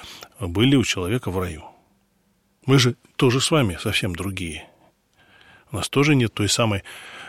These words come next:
а, славы, которая, а,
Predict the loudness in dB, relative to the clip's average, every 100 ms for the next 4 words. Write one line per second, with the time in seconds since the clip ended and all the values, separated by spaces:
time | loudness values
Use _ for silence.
0 | -10 -8 -8 -4 -2 2 6 6 4 0
1 | -10 _ _ _ _ _ _ -10 -2 0
2 | 2 0 -2 _ -20 -20 -20 -20 -20 -16
3 | -4 -2